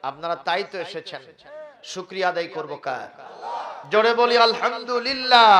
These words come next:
রব্বানা লাকাল হামদ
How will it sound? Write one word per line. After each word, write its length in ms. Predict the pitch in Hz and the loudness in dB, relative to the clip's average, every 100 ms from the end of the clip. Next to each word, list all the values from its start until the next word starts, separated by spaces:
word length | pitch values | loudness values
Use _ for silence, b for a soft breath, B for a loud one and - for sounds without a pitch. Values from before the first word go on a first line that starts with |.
| 156 135 123 160 - - - - - - - - - 165 | 6 4 -2 -6 -8 -12 -14 -14 -10 -8 -6 -8 -4 0
রব্বানা 500 | 220 196 240 240 240 240 233 | 0 0 -2 0 0 0 0
লাকাল 360 | 240 240 247 233 220 | -2 0 -2 -2 0
হামদ 340 | 233 254 220 | 0 0 -6